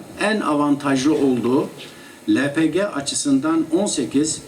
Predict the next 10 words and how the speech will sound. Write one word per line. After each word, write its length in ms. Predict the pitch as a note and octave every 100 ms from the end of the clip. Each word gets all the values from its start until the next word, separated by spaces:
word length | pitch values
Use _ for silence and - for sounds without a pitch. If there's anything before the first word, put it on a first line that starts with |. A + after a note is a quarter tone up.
| -
petrol 360 | D3 C#3+ F#3+ G3+
ürünleri 500 | C#3 C#3+ C#3 C3+ C3+
açısından 640 | C3 - - C#3 E3+ F3
ise 380 | D3 - D3 F3 - - - -
on 260 | E3 F3+ F3+
bir 140 | G#3+
ilimizin 680 | D#3+ D3 D3+ C#3+ B2+ F3 G#3 - - - - - - - -
ikmal 500 | C#4 - E4 G3 F#3
noktası 720 | C#3+ C#3+ C#3 C3 - D3 D#3+ - - -
konumundadır. 760 | C#3 B2+ A#2+ A2+ G#2+ G2 G2+